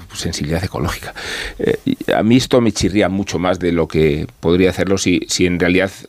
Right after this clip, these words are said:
el debate fuera honesto, y no es honesto el debate ecológico que hoy se va a vivir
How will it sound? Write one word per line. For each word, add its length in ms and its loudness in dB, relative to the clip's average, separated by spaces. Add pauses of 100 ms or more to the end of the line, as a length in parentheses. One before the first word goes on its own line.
el 160 -2
debate 260 0
fuera 200 0
honesto, 280 -2
y 80 2
no 240 2
es 140 0
honesto 400 -4 (120)
el 140 2
debate 460 0 (380)
ecológico 580 0
que 400 -2
hoy 180 4
se 120 0
va 100 2
a 20 2
vivir 300 2